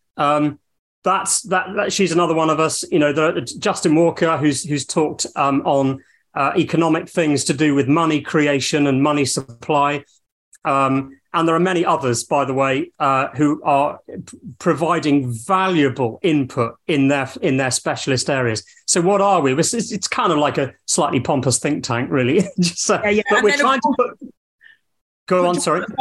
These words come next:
Speaker 2: we've got the New Chartist movement again as well.
Speaker 1: Well, the, the New
Speaker 2: Uh,
Speaker 1: Chartist movement was really an offshoot, um, campaign from, you know, so-, some time ago now, actually, and they brought about the Winchester Declaration,
Speaker 2: That's it.
Speaker 1: um, which was, which was really the, the,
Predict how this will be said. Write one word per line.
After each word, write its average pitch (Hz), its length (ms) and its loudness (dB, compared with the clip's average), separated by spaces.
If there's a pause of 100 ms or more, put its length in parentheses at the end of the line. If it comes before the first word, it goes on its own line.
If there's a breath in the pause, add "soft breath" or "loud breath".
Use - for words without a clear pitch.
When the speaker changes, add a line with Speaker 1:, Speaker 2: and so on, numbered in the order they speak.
Speaker 2:
we've 247 180 4
got 285 140 2
the 254 60 0
New 247 200 2
Chartist 226 500 0
movement 175 440 0
again 175 540 -2
as 156 120 -2
well. 185 460 0 (420 loud breath)
Speaker 1:
Well, 233 80 0
the, 247 60 2
the 247 340 0
New 277 80 4
Speaker 2:
Uh, 294 80 0
Speaker 1:
Chartist - 480 -4
movement 185 260 2
was 160 160 2
really 202 300 4
an 175 100 2
offshoot, 175 600 0 (240)
um, 143 320 2
campaign 147 680 -2
from, 135 600 -2
you 190 100 0
know, 131 140 2
so-, 202 280 -2
some 233 260 -2
time 190 220 2
ago 180 280 2
now, 107 340 -2
actually, 135 320 -4
and 131 100 2
they 196 120 2
brought 196 320 2
about 170 260 0
the 165 60 -2
Winchester 156 480 0
Declaration, 131 800 -2 (480)
Speaker 2:
That's 160 160 -4
it. 151 40 0
Speaker 1:
um, 131 400 2
which 185 280 -2
was, 156 180 0
which 190 220 0
was 175 220 0 (460)
really 180 300 2
the, 147 300 0
the, 156 160 0